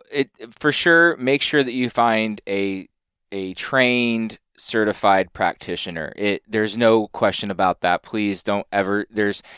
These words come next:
it's not gonna be way cheaper to go another route, and it's not worth it just because of the education and the actual depths of safety that are trained, um, through it is, is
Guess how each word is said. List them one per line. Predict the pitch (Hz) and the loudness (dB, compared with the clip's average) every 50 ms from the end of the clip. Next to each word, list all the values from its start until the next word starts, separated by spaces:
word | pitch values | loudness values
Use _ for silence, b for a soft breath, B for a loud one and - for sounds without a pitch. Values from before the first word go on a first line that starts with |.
| B B | B B
it's | - - | -6 -2
not | 135 120 110 | -2 0 0
gonna | - 117 104 | -2 -4 -4
be | 110 107 | -4 -4
way | 101 95 104 104 | -2 -2 -2 -2
cheaper | 101 - - 110 107 - 107 98 | -2 -4 -8 -8 -8 -6 -6 -6
to | 101 | -4
go | 92 101 101 | -2 0 -2
another | 95 95 98 90 95 | 0 0 -2 -2 0
route, | 92 95 92 87 - | 2 4 4 2 2
and | 87 | -2
it's | 87 - - | -8 -8 -6
not | 98 90 71 - | -6 -6 -6 -4
worth | 87 90 85 - | -4 -4 -4 -2
it | - 82 - | -6 -8 -6
just | - - - | -6 -10 -10
because | - 110 - 131 113 - | -10 -10 -10 -10 -10 -8
of | - | -8
the | 92 - - | -10 -8 -6
education | 87 90 95 104 - - 95 92 - - 95 92 90 B B B B B B B B B _ - | -8 -8 -8 -12 -10 -8 -6 -6 -6 -6 -8 -10 -12 B B B B B B B B B _ -4
and | 98 98 95 92 92 - | -4 -4 -4 -4 -4 -4
the | - - | -2 0
actual | - 107 107 - - 113 101 92 90 _ | 0 0 0 0 -2 -4 -6 -6 -8 _
depths | - 113 104 101 - - | 0 0 0 0 -2 -6
of | - 92 - | -10 -10 -8
safety | - - 98 95 95 - 101 98 | -6 -4 -4 -4 -4 -6 -10 -10
that | 90 90 90 | -8 -6 -6
are | 90 87 | -6 -6
trained, | - - 101 92 90 87 87 87 85 B B B B B B B B B _ | -6 -8 -8 -6 -6 -6 -8 -10 -14 B B B B B B B B B _
um, | 90 90 82 80 | -6 -4 -4 -6
through | 87 - - 101 95 90 | -8 -10 -6 -4 -2 -2
it | 82 69 | -2 -2
is, | 90 90 - - - | -4 -6 -8 -12 -12
is | - 98 90 85 - - | -14 -14 -12 -10 -12 -12